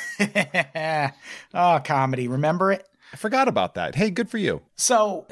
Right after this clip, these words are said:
Speaker 1: who knows? We'll see what, what this does to New Zealand. Maybe it'll set up a whole black market. New Zealand will be ridden with
Speaker 2: Ooh.
Speaker 1: crime. That'll be
Speaker 2: We should
Speaker 1: fun.
Speaker 2: drive some cigarette trucks to New Zealand.
Speaker 1: That's not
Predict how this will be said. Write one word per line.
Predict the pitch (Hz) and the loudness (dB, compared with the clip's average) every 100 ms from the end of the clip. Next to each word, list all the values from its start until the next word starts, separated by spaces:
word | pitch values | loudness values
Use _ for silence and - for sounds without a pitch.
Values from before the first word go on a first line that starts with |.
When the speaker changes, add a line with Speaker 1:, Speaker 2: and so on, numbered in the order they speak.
| - | 0
Speaker 1:
who | 233 | 2
knows? | 156 120 117 - - | 2 0 0 -2 -2
We'll | - | -4
see | 185 202 | 0 2
what, | 170 143 - _ _ - | 2 2 0 _ _ -2
what | 156 143 | -2 0
this | 143 | -6
does | - 139 131 120 | 0 0 2 0
to | - 147 | -4 -4
New | 135 | -2
Zealand. | 123 127 120 113 | -2 -2 -4 -2
Maybe | 131 143 | 0 0
it'll | 147 131 | 0 0
set | - 151 | 0 2
up | 139 135 | 0 -4
a | |
whole | 127 143 | -4 -4
black | 123 135 135 127 | -2 0 0 -2
market. | 151 139 131 139 - _ | -2 -2 -2 -6 -8 _
New | 113 127 | -6 -4
Zealand | 123 139 143 139 | 0 0 2 2
will | 123 | 0
be | 120 | -4
ridden | 113 135 135 135 | -6 -6 -4 -4
with | 127 120 | 0 0
Speaker 2:
Ooh. | |
Speaker 1:
crime. | 101 151 131 135 143 139 _ | 0 -2 -2 -2 -2 -4 _
That'll | - 120 | -6 0
be | |
Speaker 2:
We | 135 | 0
should | - | 0
Speaker 1:
fun. | 123 | -2
Speaker 2:
drive | 117 117 127 | 2 2 2
some | - 104 | -2 -2
cigarette | - 107 98 107 | -2 -2 0 0
trucks | - 104 92 - | 0 -4 -4 -6
to | 95 | -4
New | 87 | -4
Zealand. | 76 87 82 73 - _ _ _ _ | -2 -2 -2 -4 -10 _ _ _ _
Speaker 1:
That's | 143 143 135 | -2 -2 -2
not | 135 143 139 131 123 - | 0 2 2 0 -2 -8